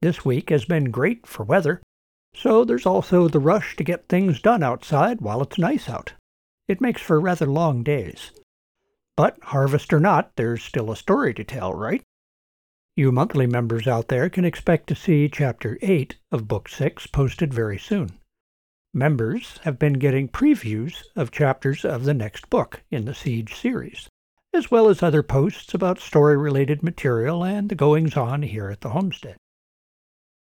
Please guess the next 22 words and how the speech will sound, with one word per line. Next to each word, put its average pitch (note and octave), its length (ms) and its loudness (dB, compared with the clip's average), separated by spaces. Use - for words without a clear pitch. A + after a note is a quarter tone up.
If - 160 -10
you'd A3+ 180 -2
like B2 200 -4
to C3+ 80 0
become B2+ 320 2
a B2+ 60 0
monthly B2+ 360 -2
member, D#3 380 -2
check - 300 -4
out E3 200 0
my C3+ 280 0
Buy A#2 340 -2
Me D3 160 0
a C#3 60 -2
Coffee D#3+ 400 0
page D3 440 0
or A#2 280 -4
my D3+ 220 -4
Patreon A2 680 -2
page C3+ 380 -6
for C3 240 -2
details. D3+ 640 -4